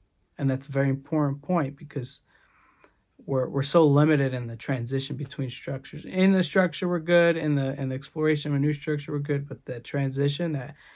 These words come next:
that phase, because we have nothing. When we're transitioning between, when we're leaving Egypt, but we're not in the promised land, we're nothing. We have no, th-, we have no, we have no nationality. We have no place. We have,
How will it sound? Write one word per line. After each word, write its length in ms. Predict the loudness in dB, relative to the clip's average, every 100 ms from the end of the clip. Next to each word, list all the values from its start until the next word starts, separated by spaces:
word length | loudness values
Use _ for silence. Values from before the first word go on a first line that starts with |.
| -16 -10
that 160 | -10
phase, 640 | 0 4 6 4 0 -6 -16 _ _ _ _
because 300 | -12 -6 -6
we 380 | -8 -12 0 4
have 100 | 6
nothing. 420 | 6 6 4 -2 -12 _ _ _ _ _
When 140 | 0
we're 100 | 2
transitioning 680 | 2 2 2 4 2 0 0
between, 320 | -2 -2 -2 -4 -10 -10
when 140 | 0 4
we're 120 | 6
leaving 360 | 4 2 0
Egypt, 560 | 0 0 4 2 2 -4
but 100 | -4
we're 140 | -2 0
not 240 | 2 2
in 80 | 2
the 60 | 0
promised 380 | 0 0 -2
land, 100 | -2
we're 100 | 0
nothing. 600 | 2 4 2 0 -8 -8
We 120 | -8 -6
have 140 | -6
no, 360 | -2 2 4 2
th-, 120 | -4 -20 _
we 120 | 0
have 120 | 2 2
no, 380 | 4 4 2 -6 -20 -20 _
we 100 | 2
have 100 | 2
no 460 | 4 4 6 4 2
nationality. 680 | 0 0 2 4 6 6 6
We 60 | 2
have 80 |
no 100 | 2
place. 500 | -2 -2 0 2 0
We 80 | -4
have, 80 | -8